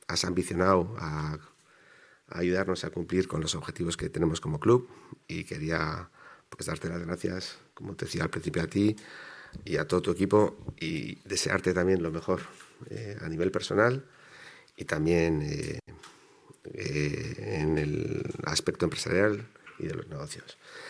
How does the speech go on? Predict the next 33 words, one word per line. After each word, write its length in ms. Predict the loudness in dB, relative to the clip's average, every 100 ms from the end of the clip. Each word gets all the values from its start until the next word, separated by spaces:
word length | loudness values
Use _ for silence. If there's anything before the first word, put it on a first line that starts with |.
| -14 -16 -8
Eh, 240 | 0 2 2
ojalá 320 | 4 6 6
la 140 | 4
Real 240 | 2 0 0
te 80 |
ayude 320 | 2 4 4 4
a, 360 | -2 -6 -8 -12 -12
a 340 | -8 -6 -4 -4
cumplir 320 | -4 -4 0
con 160 | 0 2
todos 140 | 0
los 100 | 4
sueños 320 | 6 6 4
y 40 | 0
con 140 | -8
todos 120 | -6
los 120 | -6
objetivos 640 | -6 -10 -2 2 2 0 -12 -20 -20 -18 -20 -20 _ -6
y 100 | 0
no 140 | 2
dudes, 500 | 4 4 4 4 0
eh, 300 | -2 -6 -8 -12 -16 -14
que 80 | -6
estamos, 720 | -4 0 2 2 0 -6 -10 -18
que 80 | -10
estamos 300 | -6 -4 -6
para, 300 | -6 -8 -10 -12 -16 _
para 200 | -12 -10
ello. 180 | -10 -12 -16 -20 -20 -20 -18 -18 -20 -20 -8
Y, 340 | -2 0 0
y 40 |
deciros 400 | -2 6 10 10
que, 800 | 10 8 10 10 10 8 6 4